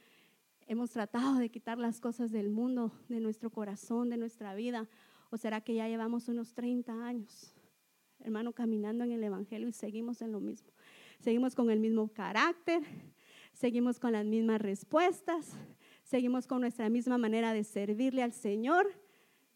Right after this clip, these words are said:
¿Cómo estamos? Hermano, cuando yo miraba todo esto en mi corazón, de verdad se acongojaba. Porque yo le decía al Señor, yo te recibí a la edad de cinco años, cinco años. Me alejé como un promedio de cuatro años de los caminos de Él.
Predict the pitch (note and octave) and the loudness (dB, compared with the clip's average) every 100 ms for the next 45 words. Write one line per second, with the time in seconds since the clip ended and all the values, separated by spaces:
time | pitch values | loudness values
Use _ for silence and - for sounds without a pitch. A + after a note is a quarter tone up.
0 | _ - D#4 D#4 - F4 F#4+ D4+ C4 - | _ -2 -2 -2 -6 -2 -2 -2 -6 -12
1 | - _ _ _ - B3+ C#4+ E4 C#4+ C#4 | -20 _ _ _ -4 0 2 2 4 4
2 | C4 D4 D#4+ D#4 D4+ D4+ D4+ D4+ D#4 C#4+ | 4 4 4 4 4 6 6 6 4 2
3 | C4 B3 G#3+ - D4 C#4+ C4+ A#3+ A#3 A#3 | 0 -4 -4 0 4 6 4 2 0 -4
4 | C4+ C4 C4 A3 G3+ A3 A3+ G#3+ _ _ | -4 -2 0 0 -4 -4 -4 -6 _ _
5 | _ _ _ _ - A#3 B3+ C#4 D4+ C#4+ | _ _ _ _ -6 -2 4 6 6 4
6 | D4+ D4 - A#3+ C4+ D#4 D#4 D4+ D4 C#4 | 4 2 0 -2 2 2 2 2 0 2
7 | B3+ D4 C#4+ C#4 D4 C#4+ D#4 D#4 D4 B3+ | 2 4 4 4 2 2 4 4 4 0
8 | C4+ E4 A#3 - - - _ _ _ - | 0 0 -2 -10 -20 -20 _ _ _ -6
9 | - F4+ E4+ D4+ C4+ E4 D4 G#3 - - | 4 6 6 4 0 2 0 -2 -10 -20
10 | _ _ _ _ _ _ _ _ _ _ | _ _ _ _ _ _ _ _ _ _
11 | _ _ _ _ _ _ _ _ _ A#3 | _ _ _ _ _ _ _ _ _ -4
12 | A3 A3 A#3+ A#3+ C#4+ C4+ D4 C#4 C#4 C#4 | -2 -2 -4 0 2 2 2 0 2 2
13 | B3 B3+ B3+ C4 B3 B3+ C4 A#3 A3 A3+ | 0 -2 -2 -2 -2 0 0 0 -4 -4
14 | A3+ G#3 A#3 A3 F#3+ G#3+ | -4 -2 -2 -4 -6 -8